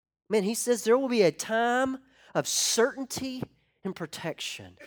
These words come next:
Man, they had probably lost all hope of that. And he says he will be great to the ends of the earth, meaning his power and his influence is gonna reach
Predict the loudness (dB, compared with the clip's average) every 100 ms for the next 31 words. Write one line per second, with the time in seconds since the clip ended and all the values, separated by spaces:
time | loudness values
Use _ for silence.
0 | -20 _ _ _ _ 6 8 8 6 4
1 | 6 8 8 6 4 8 10 8 4 0
2 | 0 -2 -10 -8 -12 -12 -20 -20 _ _
3 | _ _ _ _ _ _ _ _ _ -10
4 | -8 -2 -2 -2 -6 -4 -4 -2 -2 -2
5 | -4 -10 -10 -8 -6 -4 -6 -8 -14 _
6 | _ _ -8 -6 -4 -4 -6 -6 -8 -6
7 | -8 -10 -10 -8 -6 -6 -8 -10 -12 -10
8 | -10 -10 -6 -4 -4 -6 -20 -16 -12 -6
9 | -6 -4 -6 -6 -10